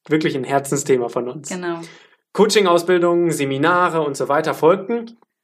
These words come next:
Speaker 1: Und so kam es dann letztendlich zu powermindset punkt de.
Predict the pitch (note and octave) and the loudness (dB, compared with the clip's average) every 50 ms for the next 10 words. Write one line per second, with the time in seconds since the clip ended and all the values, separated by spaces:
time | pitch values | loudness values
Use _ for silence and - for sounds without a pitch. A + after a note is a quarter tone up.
0 | _ _ _ _ - - - - D3 C#3+ C#3 C#3 - C3 C3+ C#3+ C#3+ - C#3+ C#3+ | _ _ _ _ -20 -8 -2 0 2 2 2 0 0 2 2 2 2 0 0 0
1 | D3+ E3 E3 E3 - F3+ E3+ C3+ A#2 A#2 - - C3+ B2 - D#3+ E3 E3+ - - | 2 0 0 -2 -2 -2 -2 -2 -4 -6 -8 -10 -10 -10 -8 -6 -6 -8 -8 -8
2 | - - G3 G3 F#3+ - - - - C#3 B2+ A#2+ A#2 A#2 A#2+ A#2+ B2+ C3 - F3+ | -6 -2 -2 -2 -2 -4 -8 -6 0 0 2 2 0 -2 -2 -4 -4 -4 -2 -2
3 | F3 E3+ - - - G3+ G#3 G3+ G3+ G3+ - A#3+ A#3+ A3+ D#3+ A#2+ A2+ | -2 -4 -6 -6 0 0 0 0 0 -4 -6 -2 2 2 2 2 2